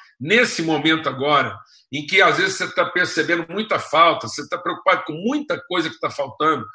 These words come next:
eu quero te dar uma palavra de incentivo. Você quer experimentar o agora de Deus na sua vida? Você quer experimentar o agora de Deus na sua vida? E entender que esse agora é melhor do que tudo que você já experimentou até então? Então é o seguinte: Enche o seu coração com a palavra de Deus.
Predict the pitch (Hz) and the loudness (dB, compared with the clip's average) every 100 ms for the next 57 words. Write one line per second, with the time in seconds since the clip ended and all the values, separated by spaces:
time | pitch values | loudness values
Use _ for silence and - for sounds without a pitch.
0 | - _ - 110 185 - 160 175 175 - | -20 _ -10 -2 -2 -2 -4 -2 -4 -2
1 | 156 156 160 147 - 127 147 - 135 - | 0 2 2 0 -8 -12 -10 -8 -10 -8
2 | 110 104 _ - - 143 147 208 - 196 | -10 -12 _ -20 -10 -4 2 2 2 2
3 | 190 - 190 196 180 117 110 170 190 170 | 2 2 4 6 6 4 2 6 6 6
4 | 127 123 117 143 120 - 113 127 120 107 | 4 0 -2 -2 -4 -10 -10 -8 -10 -10
5 | 110 139 - 143 135 156 147 165 - - | -12 -10 -10 -10 -8 -2 2 2 2 -2
6 | 156 170 143 123 127 139 135 - - 135 | 6 8 6 2 -4 -8 -8 -10 -14 -12
7 | 123 - - - - 151 214 - 160 170 | -12 -14 -20 -18 -6 -2 -2 0 0 2
8 | 180 - 175 202 - 196 151 151 156 147 | 0 2 4 4 4 2 4 6 6 4
9 | 175 185 208 190 151 175 175 139 123 120 | 4 4 4 4 6 8 8 8 4 -4
10 | 156 117 247 262 - 165 180 - - 147 | -6 -6 -6 -4 -4 -4 -4 -6 -8 -4
11 | 139 151 147 143 143 117 147 131 104 _ | -4 -2 -4 -2 -6 -4 -4 -4 -6 _
12 | _ _ 117 160 165 - 110 110 104 - | _ _ -10 -8 -8 -10 -10 -12 -14 -18
13 | - _ _ _ _ _ _ - 156 185 | -20 _ _ _ _ _ _ -2 2 2
14 | 214 - 143 - 160 160 151 135 - 151 | 2 -4 -10 -4 -2 -2 -2 -2 -4 -8
15 | 151 139 - 143 131 127 113 107 101 104 | -8 -10 -8 -8 -8 -8 -12 -12 -14 -14
16 | _ | _